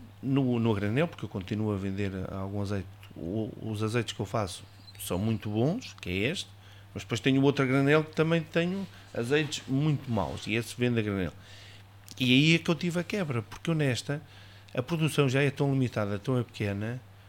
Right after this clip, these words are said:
nu-, nunca vou sentir. Sentes quando tens produções muito grandes.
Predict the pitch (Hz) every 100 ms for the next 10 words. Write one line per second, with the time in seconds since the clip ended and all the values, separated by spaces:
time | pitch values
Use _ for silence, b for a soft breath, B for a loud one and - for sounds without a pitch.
0 | b - - - - - - - - -
1 | - - 165 180 175 170 170 170 170 -
2 | 170 170 135 - 180 175 - 180 170 -
3 | 156 127 - 143 135 - 160 151 147 165
4 | 147 151 170 160 113 -